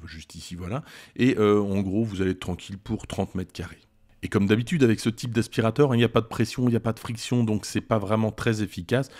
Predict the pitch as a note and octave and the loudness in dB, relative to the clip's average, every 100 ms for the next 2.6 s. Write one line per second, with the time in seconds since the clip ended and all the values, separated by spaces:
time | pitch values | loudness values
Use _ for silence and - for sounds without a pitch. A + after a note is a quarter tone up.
0 | - - F#2 - F2+ A2 - E2+ E2+ G#2 | -20 -8 -6 -4 -2 -2 -4 -8 -4 -4
1 | F#2 F2 - C#3 B2+ G2+ A2+ G3 E3 C#3 | -4 -6 -2 2 2 0 -2 -4 -4 -4
2 | - - - - - - | -4 -4 -6 -8 -12 -20